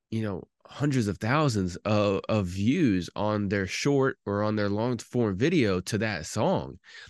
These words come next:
you know? And so, you know, if you have music that can be creative like that, you know, then you can do something like that, or you can do literally anything. But, you know, just like, like, the point I was trying to make with that is that's,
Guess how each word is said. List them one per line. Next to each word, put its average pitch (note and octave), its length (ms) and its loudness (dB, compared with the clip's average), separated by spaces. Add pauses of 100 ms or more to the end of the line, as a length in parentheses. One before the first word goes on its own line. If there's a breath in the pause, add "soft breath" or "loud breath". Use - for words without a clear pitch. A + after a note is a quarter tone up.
(120 loud breath)
you A2+ 140 4
know? A2+ 220 6
And A#2+ 160 4
so, C3 420 2 (540 loud breath)
you C3 120 2
know, B2+ 240 0
if A#2+ 200 -2
you D#3 360 0
have B2+ 420 0
music A2+ 600 0
that G#2+ 160 -2
can F#2+ 280 -2 (160)
be E3+ 220 4
creative E2 880 -4
like F2+ 320 0
that, E2+ 320 -2 (840)
you A#2 100 6
know, G2 300 2 (100)
then G#2 320 2
you D3 140 2
can B2+ 140 0
do B2+ 120 2
something B2+ 320 0
like F2+ 200 -2
that, C#3+ 200 0
or D3 40 0
you C#3+ 100 2
can D3 80 0
do C#3 120 4
literally C#3 480 0
anything. E3+ 640 -4 (300 loud breath)
But, C#3 220 4 (240)
you C#3 120 8
know, B2+ 80 6
just B2 200 2
like, C#3 160 0
like, B2 200 0
the A2+ 240 -2
point F#3+ 220 2
I D3+ 40 2
was B2+ 100 0
trying C3+ 160 0
to G2+ 60 0
make F#3 220 2
with A#2+ 120 -2
that G#2 180 2
is A2 280 2 (600 soft breath)
that's, C#3+ 320 0